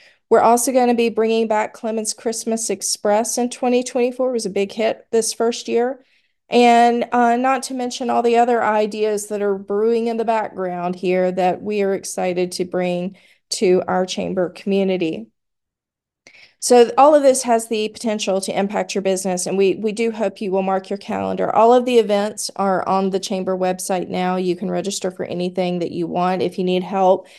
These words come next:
obviously call the chamber at three three six, nine seven oh, five one zero zero, or visit us online, louisville dash clemens dot com.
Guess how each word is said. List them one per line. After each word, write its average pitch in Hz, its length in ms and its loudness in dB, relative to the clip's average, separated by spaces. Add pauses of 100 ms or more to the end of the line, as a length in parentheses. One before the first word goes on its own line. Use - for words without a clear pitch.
(300)
obviously 208 560 4
call 208 300 -4
the 208 80 -2
chamber 202 600 -2
at 190 200 -2
three 196 160 -4
three 196 220 -2
six, 214 440 -2
nine 185 280 -4
seven 196 420 -2
oh, 208 340 4
five 185 380 -4
one 180 240 -4
zero 175 340 0
zero, 185 640 2 (400)
or 208 160 0
visit 196 380 0
us 196 320 -2
online, 196 800 -2
louisville 185 500 -4
dash 180 340 -4
clemens 190 400 -4
dot 175 160 -4
com. 196 440 -4